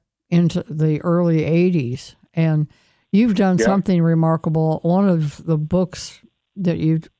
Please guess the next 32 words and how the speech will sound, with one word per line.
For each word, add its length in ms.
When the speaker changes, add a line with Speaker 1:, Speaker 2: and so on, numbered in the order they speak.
Speaker 1:
have 560
been 200
the 120
author 320
of 180
is 280
Herbal 300
Medicine 500
Expanded 720
Commission 580
E 220
Monographs. 800
Tell 180
us 120
a 80
little 280
bit 440
about 440
Commission 600
E, 200
because 360
I 80
think 220
it 140
points 480
to 320
one 300
difference 420
between 560
how 640
herbs 360
are 260